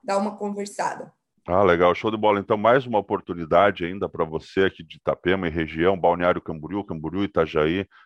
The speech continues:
Speaker 2: Porto Belo, Bombinhas, enfim, Tijucas, Nova Trento, Canelinha, né?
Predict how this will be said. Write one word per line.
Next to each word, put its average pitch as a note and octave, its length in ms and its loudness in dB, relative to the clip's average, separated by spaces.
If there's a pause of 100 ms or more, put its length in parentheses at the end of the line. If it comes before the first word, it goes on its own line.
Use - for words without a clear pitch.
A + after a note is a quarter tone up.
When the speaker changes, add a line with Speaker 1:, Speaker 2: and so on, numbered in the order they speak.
Speaker 2:
Porto E2 220 -6
Belo, F#2+ 320 6
Bombinhas, E2 640 -2
enfim, F#2+ 540 -8
Tijucas, E2 580 -6
Nova D#2+ 240 -2
Trento, G2 420 -2
Canelinha, E2 560 -2
né? F#2 160 -2